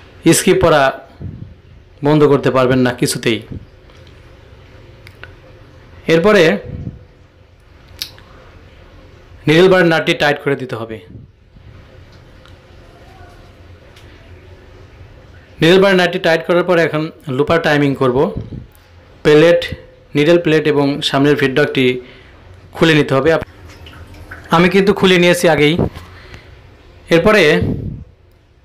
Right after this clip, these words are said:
যেটা করতে হবে সেটা হলো লুপার, এ, লুপারের নাটটির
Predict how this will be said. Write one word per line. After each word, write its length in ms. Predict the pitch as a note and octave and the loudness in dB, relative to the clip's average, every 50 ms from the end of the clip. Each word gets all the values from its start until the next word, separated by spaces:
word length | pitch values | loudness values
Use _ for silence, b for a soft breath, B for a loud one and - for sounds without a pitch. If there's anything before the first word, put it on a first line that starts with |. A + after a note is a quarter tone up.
| _ - | _ -4
যেটা 200 | C3+ D#3 E3 F3 | 0 2 2 4
করতে 280 | E3+ E3+ E3 E3+ F3+ D#3+ | 4 2 2 2 2 2
হবে 140 | F3 E3+ E3+ | 0 0 0
সেটা 200 | - - D#3+ E3 D3+ | 0 0 0 2 2
হলো 300 | D#3+ E3 E3+ E3+ E3+ D3+ | 4 4 4 4 2 2
লুপার, 420 | C#3+ D3 - F3 F3 F3 F3 E3 | 2 2 2 2 2 0 0 0
এ, 40 | D#3+ D3 C#3 C#3 C#3 C3+ C3+ C#3 - E3 | -2 0 0 0 0 0 0 -4 -6 -6
লুপারের 320 | B2+ C#3 D3+ F3 F3+ F3+ E3+ | -6 -4 -2 0 0 0 0
নাটটির 400 | D#3 D3+ - - - E3+ D#3+ | 0 0 -2 -2 -2 -2 -4